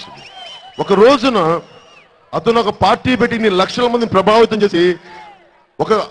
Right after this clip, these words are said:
అయిన దేశ ప్రధానికి, కాబోతున్న దేశ ప్రధానికి అత్యంత సన్నిహితుడైన వ్యక్తి అవుతాడని ఊహించారు కదా.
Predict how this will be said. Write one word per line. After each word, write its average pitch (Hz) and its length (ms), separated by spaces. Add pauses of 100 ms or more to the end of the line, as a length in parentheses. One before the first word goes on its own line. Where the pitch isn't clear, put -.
(600)
అయిన 240 320
దేశ 214 240 (120)
ప్రధానికి, 226 500
కాబోతున్న 226 560
దేశ 202 280
ప్రధానికి 196 720 (340)
అత్యంత 226 360
సన్నిహితుడైన 226 380
వ్యక్తి 208 280
అవుతాడని 214 500
ఊహించారు 208 480
కదా. 196 280